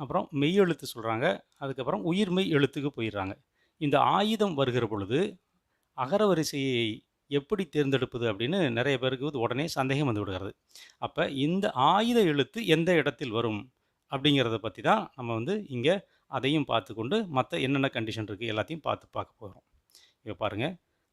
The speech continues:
அகர வரிசை. அகர வரிசையில கண்டிஷன் என்ன முதல்ல? உயிரெழுத்து முதல்ல பார்க்கணும். முதல்ல வந்து என்னது? உயிரெழுத்து. அதுக்கப்புறம்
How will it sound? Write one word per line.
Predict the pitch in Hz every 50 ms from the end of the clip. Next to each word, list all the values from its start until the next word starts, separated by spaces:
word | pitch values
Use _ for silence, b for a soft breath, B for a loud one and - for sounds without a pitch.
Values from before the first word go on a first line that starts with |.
| _ -
அகர | 139 127 127 156 156 139
வரிசை. | 143 113 98 - - 117 - - _ _ _ _ _ _ _ _ _ b b b b b b b _ -
அகர | 127 127 127 190 220 233 202
வரிசையில | 156 135 117 - 117 107 110 113 135 185 - - _ _ _ _ _
கண்டிஷன் | - 175 190 190 247 220 - 196 139 120
என்ன | 113 107
முதல்ல? | 101 101 98 98 101 101 101 - _ - - - - - - _ _ _ _ _ _ _ _ _ _ _ _ _ _ _ _ _
உயிரெழுத்து | - 156 175 202 208 185 160 127 123 - 202
முதல்ல | 139 117 110 117 135 143 143 -
பார்க்கணும். | 110 98 92 98 107 - _ _ _ _ 117
முதல்ல | 104 - 117 139 147 139 135
வந்து | 123 120 123 120
என்னது? | 117 123 135 160 214 214 208 165
உயிரெழுத்து. | 135 117 120 123 110 98 98 95 - - - - _ _ _ _ _ _ _ _ 107
அதுக்கப்புறம் | - - - - 143 - - 185 220